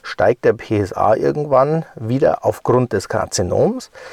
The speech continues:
ähm, oder möglicherweise auch aufgrund eines, äh, ähm, eines anderen Umstandes, wie ich es ganz am Anfang gesagt habe. Ähm,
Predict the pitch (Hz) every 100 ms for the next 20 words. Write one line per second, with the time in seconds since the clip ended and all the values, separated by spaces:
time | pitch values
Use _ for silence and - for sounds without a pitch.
0 | - - - 107 104 101 110 104 95 120
1 | 117 101 90 92 98 - 98 95 92 -
2 | 107 110 - 95 87 90 - - - 98
3 | 98 95 101 - 101 104 - - 95 -
4 | 95 107 104 - 127 - - 110 - -
5 | 113 - 117 110 104 104 110 98 95 98
6 | - - - - _ - - - - -
7 | 117 110 113 110 113